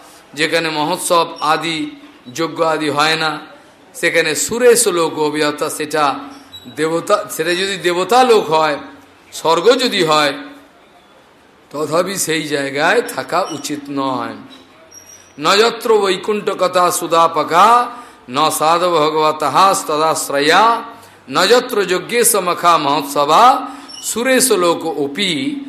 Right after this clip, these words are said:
ন বৈ স সেব্যতাম।" সেই স্থানকে আরাধনা করা,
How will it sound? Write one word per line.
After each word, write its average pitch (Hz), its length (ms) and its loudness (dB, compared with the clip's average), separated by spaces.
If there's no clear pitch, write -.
ন 139 240 0
বৈ 196 200 0
স - 140 -4
সেব্যতাম।" 131 1040 -4
সেই 185 420 0
স্থানকে 170 880 -2
আরাধনা 156 460 0
করা, 175 480 0